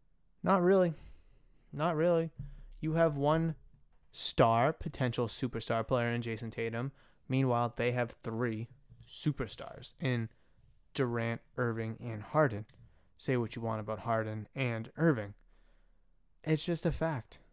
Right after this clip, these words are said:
It's just a fact. Now, if the Celtics can go out and play against the Nets in all potential games like they did against the Warriors on Tuesday,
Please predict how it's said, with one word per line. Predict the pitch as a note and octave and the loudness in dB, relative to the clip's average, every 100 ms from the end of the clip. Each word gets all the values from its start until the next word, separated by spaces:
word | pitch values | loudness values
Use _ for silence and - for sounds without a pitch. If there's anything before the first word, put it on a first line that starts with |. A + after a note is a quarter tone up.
| - _ _ _ _ _ _ | -20 _ _ _ _ _ _
It's | C#3+ C#3 - | -6 -4 -4
just | C#3 C3+ D3+ | -4 -4 -4
a | |
fact. | - C#3+ A2+ - - - - - - | -4 -2 -2 -6 -18 -20 -20 -20 -4
Now, | B2+ B2 A#2+ | 2 2 2
if | - | -2
the | A2 | -2
Celtics | C3 D3 - A#2 - - - - - | 2 2 0 -6 -8 -20 -20 -20 -8
can | - A#2 | -2 0
go | A#2 A2+ | 2 4
out | A2+ A2+ C3 | 2 0 -4
and | B2 G#2+ G#2+ | -4 -4 -6
play | - A#2+ | -2 0
against | A#2 A2+ - | -2 -6 -4
the | |
Nets | A2+ C#3 - | -4 -4 -4
in | A#2 A#2 A2+ - - - - - | -4 -4 -8 -12 -20 -20 -20 -4
all | B2 A#2 A#2 - | 2 2 0 -4
potential | - - B2+ A#2 | -6 -2 -2 -2
games | A2+ A2 A#2+ C#3+ | -4 -4 -2 -2
like | B2 A2+ | -4 -4
they | A2 | -4
did | A#2+ | -4
against | A#2+ A2+ - | -4 -4 -4
the | |
Warriors | A2 D3 F#3 C3 D3 | 2 6 6 6 4
on | D3+ A2+ G#2+ | 0 -8 -4
Tuesday, | F3+ G#3 D3+ B2 | 0 0 0 -2